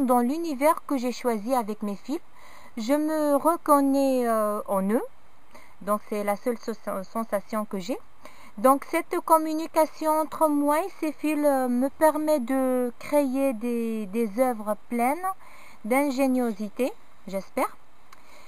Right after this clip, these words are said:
Euh, il y a la magie qui réside dans la métamorphose d'une matière trivale en une création parfois provocante, euh, une osmose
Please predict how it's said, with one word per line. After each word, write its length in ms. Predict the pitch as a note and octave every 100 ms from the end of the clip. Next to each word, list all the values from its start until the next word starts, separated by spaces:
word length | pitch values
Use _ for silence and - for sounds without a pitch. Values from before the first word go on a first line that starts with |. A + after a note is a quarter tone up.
| -
Euh, 580 | A#3 A#3+ A#3 A3+ A3+ A3+
il 80 | A3
y 40 | C#4
a 60 |
la 160 | C#4+ D4
magie 380 | D4 B3+ B3+ G4+
qui 120 | - D#4
réside 600 | C#4+ A#3 B3+ C4+ G#3+ G3
dans 560 | A3+ A3 G#3+ G#3 G#3
la 180 | G#3+ G#3+
métamorphose 920 | A3 C#4+ - E4 D#4+ D#4+ - C#4 A#3+
d'une 280 | A3 G3+ G#3
matière 580 | G#3 C#4 - D4 C#4 A#3 -
trivale 600 | - A3+ G#3 B3+ D#4+ E3+ - - - - -
en 160 | A#3 A#3+
une 240 | C#4 C4+
création 680 | - - D4 C#4+ - C#4 C4 -
parfois 440 | D4 - - C#4
provocante, 760 | - - A3 A3 - C4+ E4+ - F3+ - - - - - A3+
euh, 680 | A#3 A3+ A3 A3 A3 G#3+ G#3+
une 180 | C#4 C#4
osmose 580 | F4 - D4+ D4+ C#4+